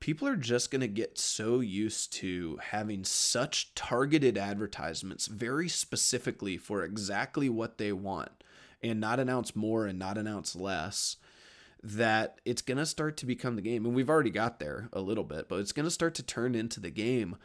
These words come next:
where you're never doing the right thing. You're just doing what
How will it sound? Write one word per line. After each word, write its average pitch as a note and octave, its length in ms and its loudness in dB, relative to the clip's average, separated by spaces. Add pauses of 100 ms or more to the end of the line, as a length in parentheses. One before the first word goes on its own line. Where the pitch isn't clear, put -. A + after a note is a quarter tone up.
(340)
where G2 720 2 (1200)
you're A#2+ 200 4
never A#2 360 6
doing G2 680 2
the F#2 200 -6
right F#2 280 -6
thing. E2 240 -4
You're F#2 100 -4
just G2+ 260 -6
doing G2 320 -2
what E2+ 240 -6